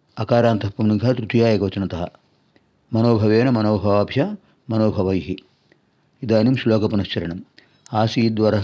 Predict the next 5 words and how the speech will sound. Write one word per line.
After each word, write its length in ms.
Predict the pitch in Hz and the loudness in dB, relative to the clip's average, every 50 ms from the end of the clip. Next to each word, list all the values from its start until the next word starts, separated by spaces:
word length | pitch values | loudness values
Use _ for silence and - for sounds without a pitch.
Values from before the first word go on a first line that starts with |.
| - _ - | -4 _ -2
కంటకిత 480 | 117 107 107 101 - 127 101 107 104 | 0 0 0 0 0 0 0 2 2
ప్రకోష్ఠః 800 | 101 101 - - - 101 95 110 110 104 - - - 120 120 - 123 110 _ _ _ _ _ _ _ _ _ _ - | 0 0 -2 -2 -4 -4 -2 -2 -2 -2 -2 -4 -4 -4 -4 -4 -6 -12 _ _ _ _ _ _ _ _ _ _ -12
స్విన్నాంగుడిః 680 | - - 120 117 113 117 120 117 117 117 110 107 104 113 113 | -6 -2 0 2 2 2 2 2 2 2 0 2 0 0 -2
సంవవృతే 840 | - - - 101 101 101 101 101 104 98 107 - - 127 120 123 123 | -2 -2 -2 0 0 0 0 0 0 0 0 0 0 2 2 2 2
కుమారీ 600 | 123 - 107 107 110 107 107 107 113 110 107 110 | 0 0 0 0 2 2 2 2 2 0 0 -2